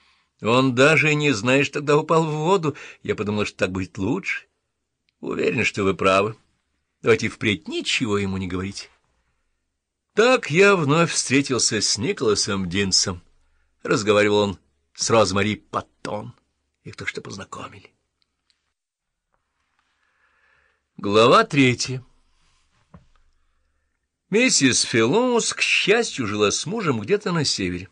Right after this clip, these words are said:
Никки в Лондоне — готовился к сдаче экзаменов на адвоката. Он и Рома решили пожениться в один из уикендов в нашем коттедже. Мы с Мэри при этом не присутствовали,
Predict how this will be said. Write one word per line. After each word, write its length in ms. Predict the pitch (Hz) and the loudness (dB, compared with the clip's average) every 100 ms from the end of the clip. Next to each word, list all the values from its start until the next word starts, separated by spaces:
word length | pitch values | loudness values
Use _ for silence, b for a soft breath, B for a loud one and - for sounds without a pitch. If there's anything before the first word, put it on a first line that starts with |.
| _ _ _ _ _ _ - | _ _ _ _ _ _ -6
Никки 440 | 190 262 - - | -2 -2 -2 -2
в 120 | 123 107 | -2 0
Лондоне — 640 | 110 104 95 98 98 95 _ _ _ - | 0 0 -2 -4 -4 -8 _ _ _ -16
готовился 420 | 101 131 165 180 | -6 -4 -2 -2
к 60 | 113 | 0
сдаче 420 | 101 104 - - | 2 2 0 -6
экзаменов 500 | 92 101 104 123 - | 0 0 0 -4 -8
на 120 | 127 | -10
адвоката. 520 | 120 - 95 98 - _ _ _ _ _ _ _ _ _ _ _ _ _ _ _ _ _ | -6 -4 -2 -4 -6 _ _ _ _ _ _ _ _ _ _ _ _ _ _ _ _ _
Он 340 | - 240 254 170 | -2 2 2 2
и 60 | |
Рома 340 | 151 214 220 131 | 2 2 4 2
решили 420 | 120 - 220 139 | 0 -2 -2 -2
пожениться 580 | 131 101 135 240 - 220 | -2 -2 -2 -4 -6 -4
в 20 | |
один 220 | 117 175 | -4 -4
из 200 | 151 - - | -6 -6 -2
уикендов 720 | 147 151 117 113 110 110 113 | -2 2 4 4 0 -4 -6
в 60 | - | -6
нашем 280 | 107 - | -6 -6
коттедже. 420 | - - 95 82 - _ _ _ _ _ _ _ _ _ - | -10 -6 -6 -6 -14 _ _ _ _ _ _ _ _ _ -10
Мы 180 | 104 104 | -4 -4
с 140 | - | 0
Мэри 180 | 113 107 | 2 2
при 220 | 95 107 | 2 2
этом 240 | 101 110 104 | 2 0 -4
не 80 | |
присутствовали, 720 | 92 107 - - - 107 92 | -6 -6 -6 -8 -8 -6 -8